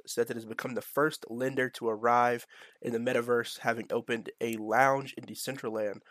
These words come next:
uh, virtual, virtual world based on a blockchain technology, uh, as well as unveiling the Onyx Lounge. Uh, the name refers to a bank suite, uh, of permission Ethereum-based services. J P Morgan also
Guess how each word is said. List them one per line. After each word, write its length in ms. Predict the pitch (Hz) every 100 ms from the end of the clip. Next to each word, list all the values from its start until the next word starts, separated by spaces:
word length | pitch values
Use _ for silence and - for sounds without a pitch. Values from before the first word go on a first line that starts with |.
| - - -
uh, 260 | 107 98
virtual, 540 | 101 135 131 120 123 - 123
virtual 520 | - 135 - 135 113
world 420 | 120 139 143 131
based 220 | 113 117
on 100 | 107
a 60 | 107
blockchain 440 | 113 113 - 110
technology, 720 | - 107 - 117 123 - 76 - _ - - - -
uh, 120 | 110
as 120 | 110
well 160 | 139 151
as 80 | 147
unveiling 680 | 147 123 113 135 143 139 139
the 180 | 104 -
Onyx 300 | 127 117 -
Lounge. 560 | 123 135 135 131 - - - -
Uh, 180 | - 104
the 100 | 104
name 160 | 120 123
refers 340 | 117 120 120
to 80 | 117
a 60 | 110
bank 240 | 120 117
suite, 460 | - 127 123 - - _ _ -
uh, 240 | 107 104 -
of 380 | 117 120 120 - _
permission 580 | - 117 117 131 - 123
Ethereum-based 800 | 107 - 127 127 113 110 120 -
services. 560 | - 131 135 - 135 131 135
J 220 | 120 143 147
P 260 | - 139
Morgan 480 | 123 117 120 123 117 -
also 540 | 120 120 - 113 113